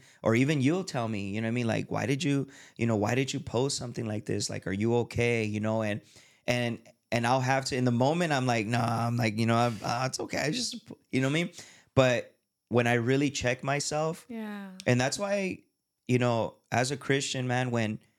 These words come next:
Speaker 1: when you get close to God, it doesn't mean you're perfect,
Speaker 2: Right.
Speaker 1: you know, but what it does mean is that as you get close to God, it, it, it, it kinda reminds me of Isaiah. You know, Isaiah,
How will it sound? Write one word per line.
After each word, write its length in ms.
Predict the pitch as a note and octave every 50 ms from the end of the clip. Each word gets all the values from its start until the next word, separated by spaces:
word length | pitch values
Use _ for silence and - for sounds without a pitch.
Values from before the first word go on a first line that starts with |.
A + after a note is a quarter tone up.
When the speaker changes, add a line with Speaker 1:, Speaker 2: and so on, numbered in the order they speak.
| _ _ _ _ -
Speaker 1:
when 180 | - A#2+ A#2+
you 100 | C#3+ G3+
get 200 | G3 A3+ G#3 G3+
close 280 | - - D#3 E3 D#3 -
to 120 | - C3 G#2
God, 440 | G2+ G#2+ G#2+ G#2+ G#2 G#2+ G2+ - - _ _ _ _ _ _ _ _ _ -
it 100 | A#2+ A#2
doesn't 260 | D3+ E3+ F3+ F3 D#3+
mean 200 | D3+ C#3+ C#3+ C3+
you're 100 | A#2 G#2+
perfect, 640 | D#3+ - - A2 G#2+ G#2+ - - - - - - -
Speaker 2:
Right. 240 | A3+ A3+ A3 A3 - _ _ _ _
Speaker 1:
you 100 | - A#2+
know, 240 | A#2+ A#2+ A#2 A2+ A2+
but 200 | - - B2+ A#2+
what 160 | A2+ B2 A#2+
it 140 | B2 B2+ G#2+
does 260 | - B2+ C#3 D3+ D3
mean 260 | D3 C3+ C3+ C#3+ C#3+ C#3
is 160 | C3+ A#2 -
that 300 | B2+ A#2 A2 G2 - - _ _ _ _ _ -
as 240 | A#2 B2 C3 C3 C3+
you 100 | D3+ D3+
get 220 | - D3+ D3+ D3+
close 300 | - - C#3 C3+ C3 C3
to 100 | - B2+
God, 420 | A2 E2 A2+ A2+ A2+ G#2+ G#2 F#2+ E2 - _ _ _ _ _ _ - - _ _ _ -
it, 120 | A#2 -
it, 200 | - A#2+ A2 -
it, 180 | A#2 A#2 - -
it 100 | - B2
kinda 200 | - C#3+ C#3+ D3+
reminds 520 | D3+ C#3+ C#3 A#2+ A#2 A#2 B2 B2+ B2+ A#2 A#2
me 140 | B2 A#2 A2+
of 200 | G#2+ G#2+ F#2+ -
Isaiah. 580 | F#2+ A2 G#2 G#2 A2 G#2+ A2 G#2+ G2+ F#2+ G#2
You 140 | G#2+ G2+ G#2+
know, 220 | G#2+ G2+ G#2 - -
Isaiah, 580 | - A2 A2 G2+ G2 A#2 A#2+ B2 B2+ B2+ C#3+